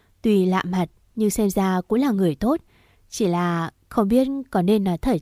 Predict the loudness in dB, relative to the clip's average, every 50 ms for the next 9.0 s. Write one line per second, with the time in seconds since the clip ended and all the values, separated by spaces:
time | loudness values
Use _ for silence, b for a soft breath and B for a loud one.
0 | _ -10 -6 -4 -2 -2 -2 -4 -2 -4 -2 -2 -2 -2 0 -2 -2 0 2 2
1 | 2 2 0 -4 -6 -6 0 0 2 2 2 0 0 -2 0 0 0 0 0 0
2 | 0 0 -2 -4 0 2 2 2 2 0 _ _ _ _ _ _ _ _ _ _
3 | _ _ _ _ _ _ _ _ _ _ _ _ _ _ _ -4 0 2 2 2
4 | 2 0 -2 -2 0 0 0 0 0 -4 _ _ _ _ _ _ _ -2 0 2
5 | 2 4 2 2 2 0 0 0 0 0 2 2 2 2 2 2 2 0 -2 -2
6 | -2 _ _ _ _ _ _ _ _ _ _ _ _ _ _ _ _ _ -4 -2
7 | 0 2 2 0 2 2 4 4 4 2 2 2 2 2 0 0 -4 _ _ _
8 | _ _ _ _ _ _ _ -6 -6 -6 -4 0 0 0 -2 0 0 0 0 0